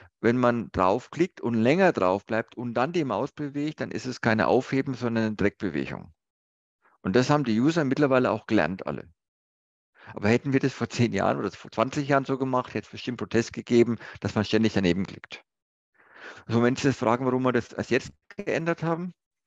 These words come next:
es hat immer so funktioniert, es hat keiner was gesagt. Und im letzten Jahr ist es plötzlich im Feature Request Forum hochgevotet worden. Und wie ich es schon ein paar Mal angesprochen habe, wenn Features hochgevotet werden,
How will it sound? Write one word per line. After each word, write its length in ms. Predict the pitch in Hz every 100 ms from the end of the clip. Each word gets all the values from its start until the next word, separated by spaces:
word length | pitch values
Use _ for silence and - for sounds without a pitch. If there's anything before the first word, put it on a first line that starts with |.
| _ _
es 120 | - -
hat 140 | -
immer 220 | 131 156
so 120 | 156
funktioniert, 580 | 151 156 147 143 147 170
es 60 | 131
hat 120 | -
keiner 300 | 127 127 135
was 180 | 131 -
gesagt. 500 | 131 151 156 - - _ _ _ _ - - -
Und 340 | 117 117 110
im 100 | 110
letzten 320 | 117 - -
Jahr 160 | 123 110
ist 100 | 131
es 120 | 135
plötzlich 420 | - 135 - 135
im 100 | 143
Feature 280 | 127 143 151
Request 300 | 135 113 104
Forum 320 | - 107 107
hochgevotet 640 | 104 104 - 95 90 87 -
worden. 300 | 80 82 90 - _ _ _
Und 160 | 101
wie 80 | 104
ich 100 | 107
es 100 | -
schon 100 | -
ein 20 | 113
paar 100 | 113
Mal 160 | 101
angesprochen 520 | 110 139 - 143 143
habe, 200 | 147 139
wenn 120 | 120 107
Features 400 | 127 - 117 -
hochgevotet 640 | 123 - 147 143 139 139
werden, 320 | 139 135 127